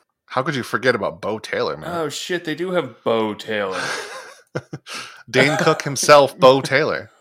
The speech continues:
Speaker 2: And also, of course, they have Bo Naylor <laughs> coming, coming up to the minors, so
Speaker 1: <laughs> They just like these guys that sound the same.
Speaker 2: <laughs> Yeah.
Speaker 1: Wait till you see Sho Baylor, who's coming up,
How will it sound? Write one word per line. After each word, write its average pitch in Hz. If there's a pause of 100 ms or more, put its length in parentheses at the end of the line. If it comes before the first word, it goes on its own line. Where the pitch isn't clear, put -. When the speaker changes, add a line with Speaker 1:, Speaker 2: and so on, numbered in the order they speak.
(360)
Speaker 2:
And 123
also, 131
of 113
course, 117
they 113
have 101
Bo 123
Naylor 113
<laughs> -
coming, 147 (240)
coming 147
up 131
to 143
the 127
minors, 123
so 107 (220)
Speaker 1:
<laughs> -
They 165
just -
like 135
these 127
guys 120
that 107
sound 131
the 104
same. -
Speaker 2:
<laughs> - (440)
Yeah. 185 (200)
Speaker 1:
Wait 139
till -
you 131
see 123
Sho 135
Baylor, 120
who's 101
coming 107
up, 98